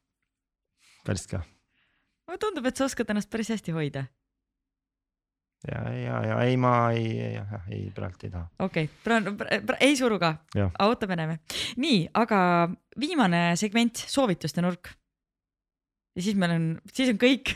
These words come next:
Speaker 2: <laughs>
Speaker 1: Jaa, et see on päris raske.
Speaker 2: Nii, üks teos, mida iga inimene võiks tarbida. Olgu see siis raamat või, ma ei tea, näidend, film, seriaal, podcast.
Speaker 1: Laulupidu.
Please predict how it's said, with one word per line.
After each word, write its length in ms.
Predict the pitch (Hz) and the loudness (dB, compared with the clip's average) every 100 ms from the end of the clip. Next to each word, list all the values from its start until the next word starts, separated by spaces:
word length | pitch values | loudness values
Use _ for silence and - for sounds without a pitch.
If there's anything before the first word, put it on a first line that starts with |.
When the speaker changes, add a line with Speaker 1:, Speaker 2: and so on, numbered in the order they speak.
| - 247 | 4 4
Speaker 2:
<laughs> 200 | - - | -4 0
Speaker 1:
Jaa, 360 | 123 127 120 113 | 4 6 6 4
et 240 | 113 101 | -2 -4
see 80 | - | -2
on 60 | 117 | 0
päris 220 | 110 95 | 0 -2
raske. 320 | 104 - - 87 - - - - | -4 -6 -10 -8 -6 -6 -8 -8
Speaker 2:
Nii, 320 | - 240 185 135 - | 2 4 4 2 0
üks 320 | 220 214 - | 0 0 -2
teos, 540 | - 311 269 139 139 - | 2 2 2 0 -2 -4
mida 300 | - 170 175 | -4 0 0
iga 320 | - 269 311 | 0 0 2
inimene 460 | 226 208 220 202 208 | 2 2 2 0 -2
võiks 300 | 185 185 - | 0 -2 -2
tarbida. 460 | 165 147 143 127 - 135 | -2 -2 -4 -6 -8 -6
Olgu 200 | - 165 | -6 -4
see 140 | 151 139 | -4 -4
siis 220 | 127 127 | -6 -6
raamat 600 | 175 240 254 240 233 - 143 | 0 2 2 2 0 -6 -4
või, 460 | 139 135 131 135 131 - - - - - | -2 0 -2 -2 -4 -10 -18 -18 -20 -4
ma 140 | 160 | -2
ei 60 | 156 | 0
tea, 140 | 147 143 143 | 0 0 0
näidend, 920 | 196 220 240 214 196 185 180 175 - | 4 6 6 4 4 4 2 0 -2
film, 640 | - 220 233 220 196 180 | -2 0 2 4 2 0
seriaal, 800 | 170 175 180 208 202 175 170 165 | 0 0 2 2 2 2 0 -2
podcast. 920 | 156 226 202 - 160 156 147 - - - _ _ _ _ _ _ _ | -2 0 0 0 -2 -2 -4 -8 -12 -20 _ _ _ _ _ _ _
Speaker 1:
Laulupidu. 500 | 101 107 101 92 82 | 0 2 2 0 -6